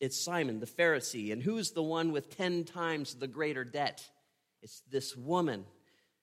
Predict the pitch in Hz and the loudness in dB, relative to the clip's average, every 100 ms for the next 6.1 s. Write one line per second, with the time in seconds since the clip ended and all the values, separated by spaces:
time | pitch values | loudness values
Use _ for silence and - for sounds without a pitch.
0 | _ _ _ _ _ - 156 156 - 214 | _ _ _ _ _ -2 0 2 4 6
1 | 208 190 208 165 160 170 180 196 180 151 | 8 8 8 6 2 4 4 4 2 2
2 | 147 147 - 160 147 156 160 165 170 160 | 0 -2 -4 -4 0 0 0 0 2 2
3 | 127 117 - 110 117 98 - - _ _ | -2 -8 -10 -10 -6 -6 -8 -20 _ _
4 | _ _ _ _ _ _ _ _ _ _ | _ _ _ _ _ _ _ _ _ _
5 | _ 135 143 165 190 208 135 110 107 117 | _ 2 4 8 8 8 6 2 -2 -4